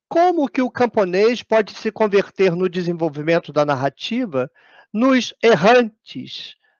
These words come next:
nos peregrinos, nos beduínos, nos de-, desterritorializados, se o camponês ficou na terra?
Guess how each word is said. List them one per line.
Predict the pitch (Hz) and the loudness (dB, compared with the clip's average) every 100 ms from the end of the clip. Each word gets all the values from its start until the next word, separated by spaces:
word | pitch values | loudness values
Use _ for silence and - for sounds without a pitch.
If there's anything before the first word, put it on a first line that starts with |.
| - | -6
nos | 190 - | -6 -4
peregrinos, | - 214 202 185 220 202 147 | 0 4 4 2 0 0 -2
nos | 151 156 139 | -2 -4 0
beduínos, | 208 175 180 202 190 139 135 123 | 0 2 0 0 -2 -4 -6 -2
nos | 175 156 | -4 -4
de-, | 143 226 226 _ _ | 0 2 2 _ _
desterritorializados, | 180 226 214 _ 214 214 190 - 196 190 180 170 165 139 165 208 156 147 | -2 0 -2 _ -2 -2 -2 -6 -2 -2 0 0 0 -4 -2 -2 -2 -14
se | - 254 | -8 -4
o | 285 | -4
camponês | - 254 - 190 196 233 220 | -2 -2 -2 -2 2 0 -2
ficou | - 294 - 285 302 | -6 -6 0 0 2
na | 156 | -2
terra? | - 120 113 120 | -2 -4 -4 -6